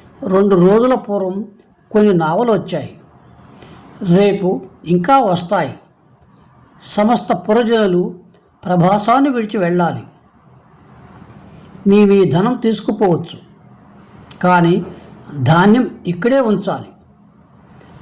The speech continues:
నా సైన్యం అన్ని ఇండ్లను ఆక్రమించుకుంటుంది. విమల" అని అధికార ముద్రతో చేతిని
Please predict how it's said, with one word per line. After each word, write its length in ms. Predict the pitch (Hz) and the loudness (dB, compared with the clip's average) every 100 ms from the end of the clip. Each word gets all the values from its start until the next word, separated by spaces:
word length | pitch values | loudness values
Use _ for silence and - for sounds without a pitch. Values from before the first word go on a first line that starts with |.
| - - - | -20 -20 -4
నా 280 | 170 196 185 | 0 2 0
సైన్యం 580 | - 180 190 208 247 - - _ _ - 170 | 0 -2 0 0 -4 -8 -18 _ _ -10 0
అన్ని 360 | 208 262 269 | 4 6 6
ఇండ్లను 520 | 226 202 202 190 226 - - _ _ - | 4 2 0 -2 -4 -12 -20 _ _ -6
ఆక్రమించుకుంటుంది. 1080 | 175 226 254 262 226 - 180 170 131 113 - - _ - - - - - - - - - - - | -4 0 4 4 2 -2 -2 -2 -6 -10 -14 -20 _ -20 -20 -20 -20 -20 -20 -20 -20 -20 -10 0
విమల" 460 | 170 185 175 196 - - _ _ _ _ - 196 | 2 2 2 -2 -6 -14 _ _ _ _ -10 -2
అని 320 | 196 185 - - | 0 0 -6 -8
అధికార 400 | 165 208 269 277 | -2 0 2 0
ముద్రతో 580 | 233 208 180 170 165 170 - - _ _ - - | 0 -2 -2 -4 -8 -10 -16 -20 _ _ -12 0
చేతిని 400 | 196 208 220 190 | 0 2 0 0